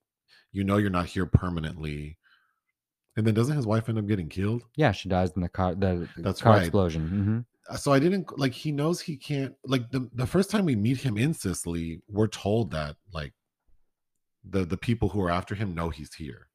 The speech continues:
Speaker 1: So you're gonna have
Speaker 2: Mm-hmm.
Speaker 1: to be moved. So, I mean,
Speaker 2: I
Speaker 1: why
Speaker 2: think
Speaker 1: do
Speaker 2: it's to show that there's a side of him that is very impulsive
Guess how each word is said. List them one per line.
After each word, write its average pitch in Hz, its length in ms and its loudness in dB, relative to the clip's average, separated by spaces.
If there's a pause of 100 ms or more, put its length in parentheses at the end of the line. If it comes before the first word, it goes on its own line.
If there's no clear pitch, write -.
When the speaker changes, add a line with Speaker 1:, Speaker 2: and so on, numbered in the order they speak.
(140)
Speaker 1:
So - 200 -2
you're 101 100 4
gonna 92 140 2
have 92 80 -2
Speaker 2:
Mm-hmm. - 0 -
Speaker 1:
to 78 60 -12
be 76 100 -8
moved. 71 480 -10 (720)
So, 135 340 0 (160)
I 131 80 -2
mean, 127 160 4
Speaker 2:
I 123 40 6
Speaker 1:
why 123 80 6
Speaker 2:
think 170 100 8
Speaker 1:
do - 20 8
Speaker 2:
it's - 140 2
to 113 100 0
show 110 240 8
that 95 160 -4
there's 95 160 2
a 101 60 0
side 104 260 2
of 87 60 -6
him 95 120 2
that 92 140 0
is 92 160 0
very 92 260 0
impulsive 85 800 -4